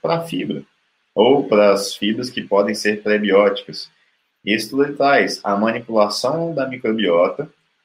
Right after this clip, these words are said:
por meio de não dar fibra ou de dar fibra, né? Então, o efeito deletério de uma dieta deficiente em carboidrato acessível à microbiota, que, via de regra, as fibras são a base de carboidrato,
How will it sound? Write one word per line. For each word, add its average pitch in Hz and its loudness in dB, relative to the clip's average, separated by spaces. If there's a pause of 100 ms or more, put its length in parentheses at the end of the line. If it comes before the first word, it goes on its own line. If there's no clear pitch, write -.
(220)
por 170 0
meio 82 0 (760)
de 90 -8
não 120 2
dar 95 0
fibra 101 -6 (840)
ou 156 0
de 165 -4
dar 110 0
fibra, 82 -6 (160)
né? 92 -6
Então, 98 -2
o 104 0
efeito 110 -2
deletério 101 0 (320)
de 98 -8
uma 110 -2
dieta 92 0
deficiente 110 -4
em 113 -10
carboidrato 95 -2
acessível 107 -6
à 110 -4
microbiota, 110 -2 (480)
que, 95 -2
via 101 0
de 104 -2
regra, 90 2
as 98 -8
fibras 101 -4
são 95 -6
a 101 0
base 92 0
de 90 -10
carboidrato, 92 -4